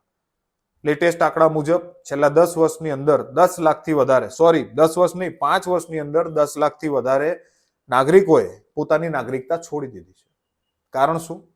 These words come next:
શિક્ષણ નથી, અહીંયાનું ગવર્નન્સ સારું નથી, સામાજિક વ્યવસ્થા સારી નથી. હિન્દુઓ મસ્જિદોની બહાર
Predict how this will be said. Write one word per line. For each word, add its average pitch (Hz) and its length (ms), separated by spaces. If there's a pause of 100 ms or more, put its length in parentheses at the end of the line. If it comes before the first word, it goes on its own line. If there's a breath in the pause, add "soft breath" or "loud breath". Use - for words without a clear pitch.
(840)
શિક્ષણ 160 400
નથી, 147 300 (1300)
અહીંયાનું 151 380 (140)
ગવર્નન્સ 165 480
સારું 156 280
નથી, 139 200 (560)
સામાજિક 165 540
વ્યવસ્થા 165 460
સારી 160 300
નથી. - 200 (1120)
હિન્દુઓ 165 360
મસ્જિદોની 160 640
બહાર 147 140